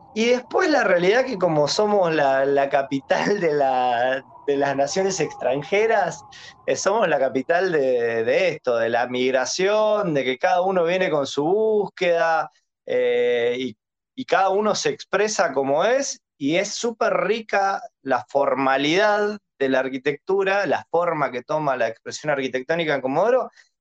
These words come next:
es muy difícil encontrar un lenguaje que conjugue. O sea, y después, nada, las modas, vos me decís, yo por, por lo general, cu-, eh, cuando doy charlas o, o, o, o, o hablo un poco de, de bioclimática y demás,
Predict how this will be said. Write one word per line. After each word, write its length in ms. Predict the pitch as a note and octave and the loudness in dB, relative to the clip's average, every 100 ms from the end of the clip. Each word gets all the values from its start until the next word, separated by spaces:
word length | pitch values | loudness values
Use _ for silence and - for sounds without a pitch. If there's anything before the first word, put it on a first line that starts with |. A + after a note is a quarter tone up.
| _ | _
es 140 | - A2 | -4 -2
muy 220 | F#3+ C4+ | 0 2
difícil 400 | G#3+ F#3 G3+ F#3+ | 2 0 0 0
encontrar 380 | E3 C#3+ C#3 F3 | 0 0 0 0
un 60 | E3+ | 0
lenguaje 380 | C#3 C#3 F3+ F3+ | 0 0 0 -2
que 80 | |
conjugue. 640 | B2+ A#2+ A#2 C3+ A#2+ G#2 F#2+ _ _ _ _ _ _ _ _ | -4 -8 -4 -2 -2 -2 -6 _ _ _ _ _ _ _ _
O 40 | |
sea, 460 | - A#2 G#2+ G#2 G#2+ | -8 -2 0 0 0
y 180 | B2+ D3 | 0 0
después, 680 | C#3+ C#3 F#3 A3 A3+ D3+ D3 | 0 0 0 0 0 -4 -4
nada, 320 | C#3 C#3 A#2 | 0 2 2
las 160 | B2 C3+ | 0 0
modas, 500 | D#3 D3+ B2+ A#2 A2+ | 0 0 2 0 0
vos 180 | C#3+ D3+ | -2 -2
me 140 | D3 | -2
decís, 380 | C#3 C3+ C#3+ B2+ _ _ _ _ _ - | -2 -2 -4 -8 _ _ _ _ _ -16
yo 200 | - - - | -10 -10 -6
por, 160 | C#3+ | -4
por 120 | - C#3 | -2 0
lo 80 | |
general, 560 | B2+ C#3+ C#3 D#3+ E3+ D#3+ - | 0 0 0 0 -2 -4 -4
cu-, 60 | C3+ B2+ | -4 -2
eh, 120 | C3 | -4
cuando 240 | B2 B2+ C3 | -2 0 0
doy 120 | D3+ | -2
charlas 320 | D3+ E3 F3 C#3 | 0 0 0 0
o, 60 | C3+ | 2
o, 380 | B2 B2+ B2 - | 2 2 0 0
o, 260 | C#3 C3+ B2+ C3+ | 0 0 0 -4
o, 180 | B2+ B2+ - | -4 -6 -4
o 140 | C3 | -2
hablo 320 | C#3+ D#3+ D#3 | 0 0 0
un 100 | C#3 | 0
poco 260 | B2 D#3+ D3 | -2 0 2
de, 260 | C3+ B2+ B2+ | 2 0 -2
de 120 | C3 | -2
bioclimática 1080 | C3 C3 C3 B2+ D3+ F3+ G3 F3 D3+ C3+ C#3 | 0 2 0 -2 -4 0 0 0 -2 -4 -2
y 40 | |
demás, 380 | D#3+ G3+ A#3 | 0 0 -2